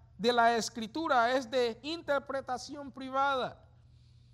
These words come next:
porque nunca la profecía fue traída por voluntad humana, sino que la, los santos hombres de Dios hablaron siendo que inspirados por el Espíritu Santo".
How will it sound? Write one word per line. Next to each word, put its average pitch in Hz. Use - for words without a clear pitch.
porque 254
nunca 339
la 240
profecía 233
fue 247
traída 240
por 208
voluntad 196
humana, 214
sino 214
que 254
la, 202
los 196
santos 294
hombres 285
de 294
Dios 202
hablaron 240
siendo 285
que 214
inspirados 240
por 202
el 190
Espíritu 190
Santo". -